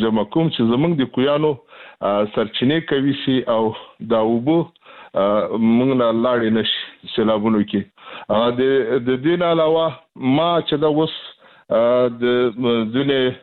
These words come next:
انجینرانو وروڼو او په کویټ هیواد کې چې کوم د ډراپ سیستم لکه تاسو، تاسو کې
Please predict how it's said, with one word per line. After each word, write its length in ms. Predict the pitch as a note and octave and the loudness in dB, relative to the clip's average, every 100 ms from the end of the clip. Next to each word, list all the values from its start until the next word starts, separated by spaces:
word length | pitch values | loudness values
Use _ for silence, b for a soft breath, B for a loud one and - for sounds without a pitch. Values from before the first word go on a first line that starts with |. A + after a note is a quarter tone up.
| - - | -14 -2
انجینرانو 720 | A2+ G#2+ A#2 B2 C3+ C#3 C3 | 0 2 0 2 2 2 2
وروڼو 280 | C3 C3+ A#2+ - B B | 2 2 0 -4 B B
او 100 | G2 G2+ | -4 -2
په 140 | A2 G#2+ | -4 -4
کویټ 200 | C#3+ C#3+ A2+ | -2 -2 0
هیواد 280 | C3+ C3+ B2+ | 0 2 0
کې 100 | B2 A2+ | -4 -4
چې 80 | - | -4
کوم 220 | - C3 A#2+ - | -2 0 0 -4
د 120 | A2 G#2+ G2+ | -4 -2 0
ډراپ 260 | C3 - - | 0 0 -4
سیستم 460 | - - B2 A#2+ G#2+ | -12 -2 0 2 0
لکه 200 | G2+ G2+ | 0 -2
تاسو، 280 | A#2+ A2 - _ | 0 -4 -6 _
تاسو 240 | - C#3 C3 | -2 -2 -2
کې 120 | - | -2